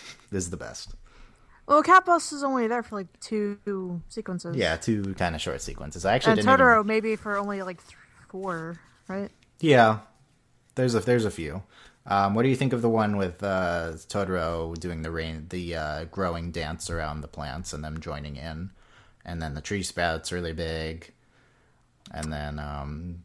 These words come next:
Speaker 2: I didn't really get it.
Speaker 1: What? Why didn't you get it?
Speaker 2: But I guess it was, uh, uh, maybe there's nothing to get.
Speaker 1: It's like a
Speaker 2: I don't know.
Speaker 1: representation of, like, the seeds being sprouted. If you view To-,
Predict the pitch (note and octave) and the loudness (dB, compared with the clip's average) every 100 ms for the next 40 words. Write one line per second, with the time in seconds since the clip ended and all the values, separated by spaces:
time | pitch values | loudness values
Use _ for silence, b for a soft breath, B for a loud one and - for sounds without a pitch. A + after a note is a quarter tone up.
0 | - - C4 D4 B3+ A#3 - _ - - | -18 -8 -4 -2 -2 -4 -8 _ -20 -20
1 | - - - _ - - _ - G#2+ G2+ | -20 -20 -20 _ -18 -18 _ -4 -2 2
2 | G#2 F#2+ F#2 F2 D#2 C#2 C2+ - _ _ | 2 2 0 -4 -6 -8 -10 -18 _ _
3 | _ _ A4+ C5 B4 A#4 E4+ C#4+ A3+ A3 | _ _ 6 6 6 2 2 2 0 -4
4 | - B3 C4 B3 C4+ D4 C#4 A#3 G#3+ G3 | -8 -10 -8 -6 -2 0 2 4 4 4
5 | F#3+ G3+ - F#3 F3 F3 F3 - - - | 2 0 0 -4 -4 -2 -4 -8 -14 -4
6 | A#2+ E3+ D#3+ C#3 C#3 D3 B2 A#2 A2 G#2 | 2 6 8 8 8 6 6 6 6 4
7 | G#2+ G2 F#2 F#2 F#2 E2+ E2 E2 - _ | 2 2 0 0 2 2 0 -4 -12 _
8 | _ _ - - A2 G2+ F#2 - G2+ F2 | _ _ -18 -12 -6 -4 -2 -2 -2 -4
9 | - F#2 F2 - - F2 D#2 - G#2 C3+ | -4 -4 -4 -6 -6 -4 -4 -2 0 2
10 | C#3+ F3 - D3 | 2 2 2 2